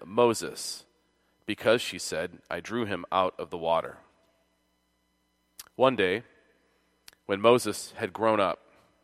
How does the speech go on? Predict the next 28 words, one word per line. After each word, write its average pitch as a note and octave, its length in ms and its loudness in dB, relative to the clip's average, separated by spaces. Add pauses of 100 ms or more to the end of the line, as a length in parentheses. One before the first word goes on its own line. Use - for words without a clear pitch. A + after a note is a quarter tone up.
(720)
he B2+ 160 -2
went B2 160 4
out B2+ 180 6
to B2+ 100 -4
his G#2 120 -2
people G2+ 520 -2
and G2+ 160 -4
looked C3 280 0
on G2+ 180 0
their F#2+ 140 2
burdens G#2+ 600 0
and G2 160 -4
saw C#3 480 4 (240)
an A2 120 -6
Egyptian G#2+ 600 -2 (160)
beating A2+ 280 -4
a F#2 40 -4
Hebrew, F2 460 -6
one G2+ 200 -2
of F2+ 60 -4
his E2 140 -14
people. - 480 -10 (1040)
He B2 140 -2
looked C3+ 260 2
this - 300 0
way B2+ 320 6
and C#3+ 140 -2
that, F#2 320 2